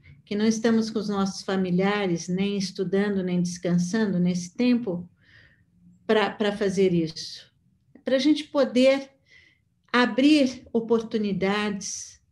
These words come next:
às mulheres do mundo inteiro. Por quê? Porque nós não temos essas oportunidades. Elas não têm essas oportunidades.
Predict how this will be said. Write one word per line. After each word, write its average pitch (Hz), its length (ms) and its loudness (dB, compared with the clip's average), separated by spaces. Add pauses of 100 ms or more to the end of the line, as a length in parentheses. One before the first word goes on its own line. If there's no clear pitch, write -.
(120)
às 277 360 4
mulheres 214 640 2
do 240 100 -4
mundo 220 300 -2
inteiro. 277 500 -6 (1700)
Por 294 200 -2
quê? 240 160 2
Porque 226 320 0
nós 208 240 -2
não 247 240 0
temos 311 420 -2
essas 170 320 -4
oportunidades. 160 1200 -10 (340)
Elas 202 320 -2
não 185 360 2
têm 247 500 -2
essas 147 300 -10
oportunidades. - 1000 -12